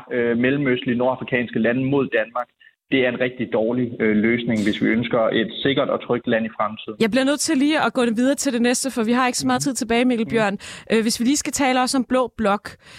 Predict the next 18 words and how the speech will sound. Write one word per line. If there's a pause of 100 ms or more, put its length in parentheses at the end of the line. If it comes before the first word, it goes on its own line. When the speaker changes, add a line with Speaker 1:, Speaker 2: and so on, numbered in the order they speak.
(280)
Speaker 2:
Det
er
jo
faktisk
nogle
blå
partier,
der
har
fået
det
her
ind
i
regeringsgrundlaget,
Moderaterne. (440)
Øhm, (600)
det,